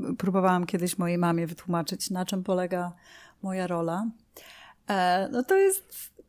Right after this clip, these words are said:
bardzo specyficzna rola, bardzo specyficzna praca, y, którą tak naprawdę, e, zaczęłam się zajmować właśnie rok temu, dokładnie rok temu.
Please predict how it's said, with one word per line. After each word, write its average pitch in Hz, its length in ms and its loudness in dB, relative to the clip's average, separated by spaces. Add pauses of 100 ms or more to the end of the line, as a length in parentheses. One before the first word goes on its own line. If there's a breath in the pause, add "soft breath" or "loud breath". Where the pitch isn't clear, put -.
bardzo 262 320 10
specyficzna 220 880 0
rola, 190 420 2
bardzo 190 280 -2
specyficzna 190 760 -4
praca, 180 680 -4 (600)
y, 156 100 -12
którą 202 380 -4 (500)
tak - 180 -12
naprawdę, 185 720 -4 (320)
e, 170 220 -6
zaczęłam 180 400 -8
się 190 120 -8
zajmować 175 800 -6 (220)
właśnie 226 280 -2
rok 208 180 -2
temu, 170 480 -2
dokładnie 180 400 -10
rok 170 180 -14
temu. 180 440 -6